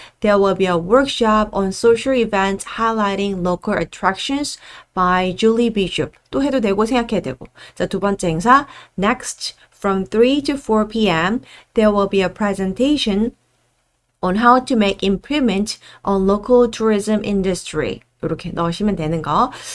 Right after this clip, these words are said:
저랑 같은 속도로 한번 좀 읽어보시는 것도 좋을 것 같아요. 이게 되게 쉬운 답변이잖아요. 근데, 음,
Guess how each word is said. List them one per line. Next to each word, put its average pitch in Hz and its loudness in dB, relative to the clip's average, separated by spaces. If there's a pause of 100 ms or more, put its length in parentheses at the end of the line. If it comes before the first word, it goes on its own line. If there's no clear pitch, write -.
(140)
저랑 220 2
같은 277 -4
속도로 233 2
한번 175 -2
좀 - -4
읽어보시는 185 -2
것도 170 -4
좋을 175 -2
것 170 0
같아요. - -12 (320)
이게 196 2 (340)
되게 208 0
쉬운 320 2
답변이잖아요. 170 -2 (160)
근데, 196 0 (400)
음, 165 -4